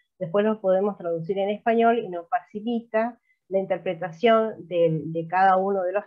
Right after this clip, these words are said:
términos para saber qué es lo que nosotros tenemos que volcar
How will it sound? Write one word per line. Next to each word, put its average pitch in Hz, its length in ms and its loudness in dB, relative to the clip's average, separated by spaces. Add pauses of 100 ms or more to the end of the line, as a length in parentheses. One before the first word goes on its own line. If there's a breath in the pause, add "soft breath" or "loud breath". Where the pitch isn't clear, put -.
términos 214 440 0
para 165 280 -4
saber 180 420 -2 (360)
qué 214 200 4
es 214 140 0
lo 226 100 0
que 190 120 -6
nosotros 170 440 -6
tenemos 175 380 -4
que 170 320 -4 (240)
volcar 175 800 -2